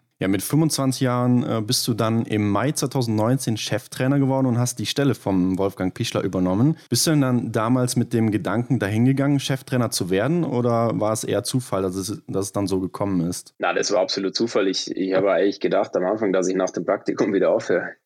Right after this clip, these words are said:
Speaker 2: Dann
Speaker 1: Mhm.
Speaker 2: war eigentlich der Gedanke, okay, dann darfst du mal noch einen Weltcup mitkommen und schaust dir das alles mal an. Ähm, aber ich, also ich habe mich zu dem Zeitpunkt, äh,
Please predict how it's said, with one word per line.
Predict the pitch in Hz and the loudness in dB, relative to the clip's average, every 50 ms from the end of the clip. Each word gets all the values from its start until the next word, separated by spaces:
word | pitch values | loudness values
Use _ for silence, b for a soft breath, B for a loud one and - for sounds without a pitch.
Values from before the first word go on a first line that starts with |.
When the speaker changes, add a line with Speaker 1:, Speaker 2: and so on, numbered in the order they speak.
| B B B B B B _ - | B B B B B B _ -4
Speaker 2:
Dann | - 98 92 | -2 0 2
Speaker 1:
Mhm. | 90 90 | 2 4
Speaker 2:
war | 92 95 101 95 | 4 4 4 4
eigentlich | 90 95 104 104 101 101 - | 4 2 4 2 2 0 2
der | - 98 95 | 0 0 0
Gedanke, | 90 95 - 90 95 104 95 - 92 | 2 0 0 0 -2 -2 0 0 -2
okay, | 92 - _ _ _ _ _ - - | -2 -2 _ _ _ _ _ -10 -6
dann | - 95 92 | -4 0 0
darfst | 98 95 95 - - | 0 0 0 0 -2
du | 98 | 0
mal | 98 | 0
noch | 95 - | 0 0
einen | - 95 101 92 | 0 0 0 0
Weltcup | 92 113 113 - - - | 0 0 0 -2 -2 -2
mitkommen | 107 104 - - - 101 104 104 98 | -2 -2 -2 -2 -2 0 0 2 0
und | 95 90 - | 0 0 0
schaust | - 98 98 - | 0 0 0 0
dir | - | -2
das | 92 90 82 | -2 0 0
alles | 78 92 98 90 - | 2 0 0 0 -2
mal | 82 85 90 | -2 0 2
an. | 98 113 123 123 117 120 - _ _ _ _ _ _ _ _ _ _ _ - - | 2 2 2 2 0 -2 -8 _ _ _ _ _ _ _ _ _ _ _ -6 -4
Ähm, | 92 95 92 92 92 87 | -2 -2 0 0 0 0
aber | - 87 90 - | 0 2 2 2
ich, | 92 95 - - - - - - - - - - - - - | 2 2 0 -4 -8 -10 -16 -18 -16 -10 -10 -8 -8 -4 -2
also | - 95 95 87 - - _ _ _ _ _ _ _ _ | -2 0 0 -2 -2 -6 _ _ _ _ _ _ _ _
ich | 85 - - - - - - - 85 | -8 -6 -4 -2 -2 -2 -2 -2 -2
habe | - 98 - - | -2 -2 0 -2
mich | 104 95 - | -2 0 0
zu | - 113 | 0 2
dem | 104 104 104 92 | 2 2 2 2
Zeitpunkt, | - 98 104 113 - - 110 104 90 - _ - | 2 2 0 0 0 0 0 -2 -2 -4 _ 0
äh, | 104 95 95 95 92 92 82 | 2 2 2 2 2 0 0